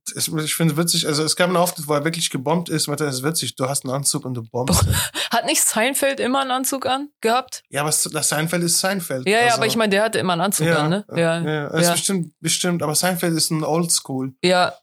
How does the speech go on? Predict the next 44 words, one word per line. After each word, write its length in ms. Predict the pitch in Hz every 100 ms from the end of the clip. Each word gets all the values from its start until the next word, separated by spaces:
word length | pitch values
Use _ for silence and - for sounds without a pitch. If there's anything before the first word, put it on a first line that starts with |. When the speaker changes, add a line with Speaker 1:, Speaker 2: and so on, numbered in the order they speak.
| _
Speaker 1:
So, 360 | - - 131 131
dasselbe 440 | 139 127 156 156
auch 140 | 156 -
bei 240 | 143 143 143
Norm 180 | 151 165
Macdonald. 560 | 147 - 160 165 139
Diese 220 | 143 160
Oldschool-Leute 800 | 170 190 - - 202 180 180 175
haben 180 | 170 165
immer 120 | 175
einen 60 | 160
Anzug 360 | 175 185 151 135
gehabt. 280 | 127 131
Speaker 2:
Ja. 280 | 170 175 180
Speaker 1:
Late-Night-Shows 760 | 185 302 254 175 - 160 151 -
haben 220 | 147 147 -
alle 260 | 180 175
Anzüge. 480 | 208 220 - 127 120 _ _ _
Speaker 2:
Ja, 320 | 202 190 175 - _ -
das 160 | 190
Speaker 1:
So, 60 | 247
Speaker 2:
stimmt. 280 | 196 - - _ -
Speaker 1:
ja. 140 | 165
Speaker 2:
Die 60 | 190
Late-Night-Hosts 640 | 185 202 208 185 214 220
haben 120 | 208 156
immer 200 | 185 170
alle 80 | 175
Speaker 1:
Late-Night-, 160 | 170 165
Speaker 2:
Anzüge. 100 | 156
Speaker 1:
Late-Night-, 500 | 170 175 170 165 -
äh, 40 |
äh, 480 | 160 151 151 151 151
Auftritte 600 | 143 165 170 170 170 151
haben, 280 | 151 147 143
müssen 400 | 151 - 147 - -
immer, 340 | 151 156 151
ja 100 | 156
klar, 180 | 156 202
Speaker 2:
Ja. 80 | 185
Speaker 1:
das 180 | 175 156
Fernsehen 300 | 175 180 165
in 60 | 160
Amerika, 640 | 175 202 180 151 143 -